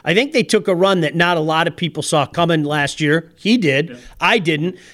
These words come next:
Speaker 1: And, um, you know, obviously, I think when you have the coaching staff that they have, and, and, and you know, they've got a pretty good pool down in that area as well, uh, they're an intrigue. I'm really intrigued at Woodhaven. You know, they, they,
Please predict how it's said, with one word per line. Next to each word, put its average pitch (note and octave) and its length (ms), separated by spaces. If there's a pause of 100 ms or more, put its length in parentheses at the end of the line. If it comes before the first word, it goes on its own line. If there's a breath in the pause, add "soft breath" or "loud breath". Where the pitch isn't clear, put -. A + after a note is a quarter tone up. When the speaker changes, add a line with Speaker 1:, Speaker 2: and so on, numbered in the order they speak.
(120)
Speaker 1:
And, F3+ 380
um, E3 600
you G#3+ 100
know, F3+ 220
obviously, G3 560
I E3 40
think F3 220
when E3 140
you D#3 80
have D3+ 160
the C#3+ 80
coaching D#3+ 380
staff D#3+ 320
that - 160
they D3 140
have, D3 340
and, D3 160
and, D3+ 300
and G3 220
you A3+ 80
know, G#3+ 120
they've C#4+ 180
got D4+ 140
a B3+ 40
pretty B3 220
good F#3+ 260
pool C#4+ 200
down E3+ 260
in E3 80
that D#3 160
area F3 320
as C#3+ 140
well, F#3+ 340 (300 loud breath)
uh, F#3 180
they're A3 240
an G3+ 80
intrigue. G3 460
I'm A#3+ 340
really G#3 420
intrigued E3 400
at D3+ 120
Woodhaven. D3 560
You D3+ 80
know, D#3 100
they, E3+ 160
they, F#3+ 220